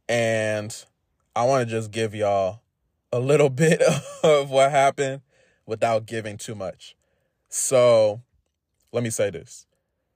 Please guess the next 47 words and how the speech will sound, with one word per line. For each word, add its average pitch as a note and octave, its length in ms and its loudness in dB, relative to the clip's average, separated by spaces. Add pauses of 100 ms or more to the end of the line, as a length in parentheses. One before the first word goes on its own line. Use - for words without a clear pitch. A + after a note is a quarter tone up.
(160)
So C3 100 -4
we D3+ 100 0
put E3 200 4
out C3 180 4
YouTube A#2+ 340 -8
videos, A2+ 640 -4 (400)
and G2+ 680 -8 (240)
a B2 100 0
lot D3 280 4
of B2 100 0
people - 260 -8
that G2+ 100 -2
watch A2+ 260 -4
these G2+ 180 -18
YouTube G2+ 280 -16
videos, G2 320 -8
you B2 80 -10
know, C3+ 100 -2
they C#3 140 2
need D3+ 140 -2
their B2+ 120 2
credit A#2+ 260 -2
fixed. - 400 -14 (380)
So A#2+ 140 -4
they're A2+ 100 -2
gonna A2+ 160 0
hit A#2+ 160 0
us A2+ 140 -2
up. A2 240 0 (300)
They're G#2 100 -8
gonna G#2 120 -6
be G#2+ 60 -2
like, G2+ 140 0
"Okay, G#2 280 -2
you G#2 60 -10
know, G2 160 -8
can A2 160 -12
you G#2 60 -10
help G2+ 160 -4
me G2+ 60 -12
fix G#2 200 -10
my F#2+ 140 -8
credit?" G2 240 -4
That G2 160 -2
kind F#2+ 120 -8
of F#2+ 100 -16
thing. F2 200 -14